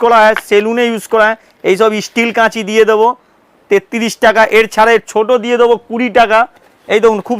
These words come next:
সুন্দর কাঁচির মধ্যে অনেক ভ্যারাইটি আমার শপে পেয়ে যাবে, মাত্র হাউস হোল্ড হবে, শুধুমাত্র হাউস হোল্ড হবে। দেখুন কত সুন্দর সুন্দর এইসব মধ্যে শাইন, খুব দারুণ শাইন আছে, সেটা আমি আপনাকে লাইভ আমার শপে দেখিয়ে দেবো। খুব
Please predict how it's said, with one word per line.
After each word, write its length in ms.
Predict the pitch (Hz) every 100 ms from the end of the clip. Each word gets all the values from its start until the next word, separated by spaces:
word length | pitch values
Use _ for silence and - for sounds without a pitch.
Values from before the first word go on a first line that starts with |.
| -
সুন্দর 220 | 233 220 -
কাঁচির 320 | 208 226 277 269
মধ্যে 260 | 269 214 277 - 240
অনেক 180 | 269 269 226
ভ্যারাইটি 280 | 247 247 254 240
আমার 160 | 247 -
শপে 220 | 247 240 233
পেয়ে 180 | 233 226
যাবে, 180 | 185 160 135 - _ - 185
মাত্র 260 | 226 - 254 185
হাউস 240 | 214 254 226
হোল্ড 160 | 247 240 180
হবে, 240 | 208 185 123 _ _ - - -
শুধুমাত্র 520 | 233 240 285 269 262 262 202
হাউস 180 | 214 226 226
হোল্ড 140 | 220 202
হবে। 120 | 180 196
দেখুন 200 | 202 160 135 -
কত 140 | 214 254 233
সুন্দর 240 | 240 226 233
সুন্দর 260 | 214 180 143 - _ _ _ _
এইসব 280 | - 202 247 247
মধ্যে 180 | 254 247 -
শাইন, 220 | 202 240 247
খুব 140 | 240 247 _ - - 143
দারুণ 280 | 175 254 254 190 -
শাইন 240 | 214 208 175
আছে, 160 | 147 127 - - - -
সেটা 180 | 202 240
আমি 120 | 247 247
আপনাকে 260 | 233 233 247 220
লাইভ 180 | 208 247 240
আমার 140 | 233 233 214
শপে 220 | 214 226 208
দেখিয়ে 240 | 185 233 226
দেবো। 160 | 226 269 _ _ _
খুব 120 | -